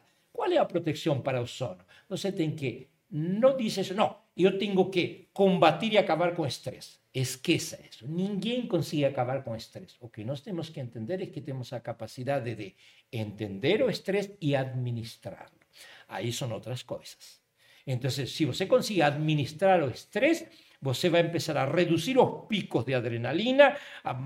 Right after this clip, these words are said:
sujeitar um pouco tu cortisol, quem sabe aumentar um pouco tua gaba, que hoje gaba, o gaba é um, um peno freio natural, está dentro do nosso organismo. As pesquisas com gaba são impressionantes.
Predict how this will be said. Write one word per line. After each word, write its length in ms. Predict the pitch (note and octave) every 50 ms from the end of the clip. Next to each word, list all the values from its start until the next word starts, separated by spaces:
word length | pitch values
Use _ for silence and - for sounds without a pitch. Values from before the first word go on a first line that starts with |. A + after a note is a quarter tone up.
| C#3 C3 A#2
sujeitar 580 | - - - F3 D3+ D3 D3+ D3 D3+ G3+ A3
um 80 | G#3+ F#3
pouco 320 | - - F3+ E3 E3 D3+
tu 140 | D3+ - B2+
cortisol, 800 | - - C3 A#2+ - - - - - - A#3+ B3 B3+ B3+ B3+ - - - _ _
quem 200 | - G#3 G3 F#3
sabe 300 | - - - F#3 E3 D3
aumentar 380 | D3 C3 B2+ B2+ B2 B2 C#3+ C#3+
um 80 | C3+ B2
pouco 240 | - A#2+ A2+ A#2
tua 240 | A2+ - A#2 A2+ A2
gaba, 400 | A2 C#3 F3+ A3 B3 A#3+ F3 C3
que 140 | - - G2
hoje 260 | G#2+ B2+ A#2+ A2 G2+
gaba, 520 | F2+ G#2 B2+ D#3+ G3 G3 D3+ A#2+ G#2+ G2 G2+
o 40 | G#2+
gaba 220 | A2 C#3+ D3+ E3 C3+
é 20 | - -
um, 120 | A#2+ A2 A2+ - - _ -
um 140 | C3+ B2+ A#2+
peno 340 | B2+ B2+ E3 E3 D#3 C#3+
freio 560 | A#2+ - - C#3 C#3+ D3+ D#3+ D#3 C#3+ A#2 G#2 G2+ G#2+
natural, 840 | A#2 B2+ A#2+ A#2+ - - - G#2+ - B2 D#3+ A3 B3+ A#3 D#3+ G2+
está 200 | - - - D3
dentro 200 | A#2+ B2+ B2 A#2
do 60 | A2+
nosso 180 | G#2+ A2 - -
organismo. 500 | A2+ G2+ F#2+ F#2+ C3 F#3+ A3 A#3+ - - - - - - - -
As 200 | B2+ A#2+ - -
pesquisas 560 | - - - - - - G3 F3+ - G#3 -
com 160 | C3 C#3 C3+
gaba 240 | C3+ D#3 F3 F#3+ F#3+
são 260 | - - F3+ E3+ F3 F3
impressionantes. 1600 | B3+ C4 D4 E4 E4 E4 D#4+ D#4 D#4 D4 C#4 B3 G#3 - - F3+ D3+ C#3+ - - - C3 A2+ A2 A#2 A#2+ B2 D3+ F3+ - E4+ E4 -